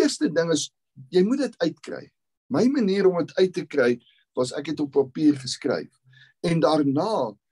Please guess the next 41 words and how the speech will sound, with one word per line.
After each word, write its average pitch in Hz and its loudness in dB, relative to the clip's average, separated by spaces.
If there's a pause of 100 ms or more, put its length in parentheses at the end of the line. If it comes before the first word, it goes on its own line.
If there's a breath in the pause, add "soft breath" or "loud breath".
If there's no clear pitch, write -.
(140)
soos 185 -4
ek 165 -8
vir 165 -6
mense 175 -4
vertel 170 0
het 151 -4
en 143 -2
oor 131 -6
het 127 -12
getuig 147 -2
het, 92 -8
het 123 -6
die 120 -2
genesing 135 0
heeltemal 131 -2
volkome 131 -2
gekom. - -20 (800)
Maar 135 2 (340 loud breath)
jy 170 6
sal 214 2
moet 208 0
'n 202 0 (100)
plek 185 0
kry, 139 0
'n 127 -6 (140)
vriend 185 -8
kry, 139 -2
jy 123 2
sal 135 -8
moet 135 -6
bid, 156 2 (380 soft breath)
dat 123 -8
God 226 -2
jou 214 -8
iemand 180 -8
gee 156 -6
met 131 -6
wie 120 -2
jy 123 -8
kan 107 -14
praat. 104 -8